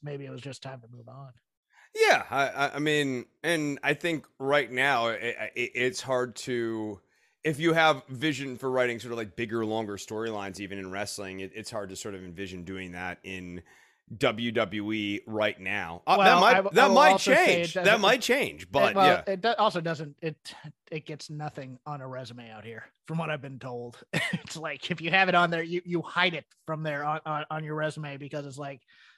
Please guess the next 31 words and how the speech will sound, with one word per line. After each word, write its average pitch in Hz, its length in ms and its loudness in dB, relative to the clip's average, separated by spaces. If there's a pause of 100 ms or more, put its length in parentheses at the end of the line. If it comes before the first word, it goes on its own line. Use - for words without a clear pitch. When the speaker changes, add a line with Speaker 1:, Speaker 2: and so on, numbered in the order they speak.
Speaker 1:
"Ah, 190 380 4 (100)
you 156 100 -8
did 165 200 -2
that?" 175 260 0 (340)
<laughs> 233 580 -2
'Cause, 175 240 0 (100)
'cause, 151 300 -6
like, 156 180 -6 (600)
you 359 80 -4
know, 190 180 4
it's 190 180 0
quote 240 200 4
unquote 196 260 2
real 185 400 2
T 180 260 -6
V 160 260 -6
versus 156 440 -4
not 165 360 -2
real 151 280 -8
T 147 240 -12
V 135 260 -16 (220)
kind 151 180 -6
of 135 120 -12
a 139 80 -10
thing. 139 320 -12
There, 156 140 -8
there's 156 220 -6
a 165 40 -4
weird, 165 420 -2
there, 170 140 -6 (400)
it, 247 140 -4